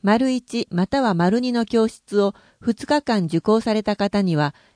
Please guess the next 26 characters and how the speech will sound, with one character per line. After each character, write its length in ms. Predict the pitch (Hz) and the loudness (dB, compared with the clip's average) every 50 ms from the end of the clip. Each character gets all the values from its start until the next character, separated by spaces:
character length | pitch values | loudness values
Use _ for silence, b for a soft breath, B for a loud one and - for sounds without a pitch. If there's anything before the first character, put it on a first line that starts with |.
| b - | b -2
最 240 | - 220 254 262 | 0 0 0 0
終 240 | - - 277 269 247 | 0 0 0 0 2
日 120 | 208 208 170 | 2 0 0
に 120 | 165 156 | -2 -4
修 240 | - - 226 254 254 | -4 -2 -2 0 2
了 200 | 247 254 254 240 | 2 2 2 2
証 360 | - - 247 240 226 220 214 | 0 0 0 2 2 4 2
を 60 | 208 | 2
発 220 | 196 190 196 - _ | 0 -4 -8 -8 _
行 180 | - 190 185 185 | -2 0 0 0
し 160 | - - 170 | 0 -4 -4
ま 140 | 165 160 180 | -2 -2 -4
す。 200 | - - - _ _ _ _ _ _ _ _ _ _ _ _ _ _ _ _ _ _ _ _ _ _ _ _ | -6 -10 -20 _ _ _ _ _ _ _ _ _ _ _ _ _ _ _ _ _ _ _ _ _ _ _ _
修 300 | - - - 254 285 285 | -12 -4 0 2 2 4
了 200 | 269 269 269 254 | 6 6 6 8
後 140 | 240 247 226 | 8 8 6
は、 180 | 202 196 196 b b b b b b | 6 4 2 b b b b b b
ト 120 | - 233 | 2 4
レ 160 | 254 285 277 | 6 6 4
ー 20 | 277 | 2
ニ 160 | 269 269 262 | 0 -2 -2
ン 60 | 254 | 0
グ 100 | 247 254 | -2 -2
室 320 | 240 - - - - 190 185 | -4 -4 -10 -4 0 2 2
を 120 | 170 - - | 2 0 -2
一 160 | - 196 180 | -4 -4 -4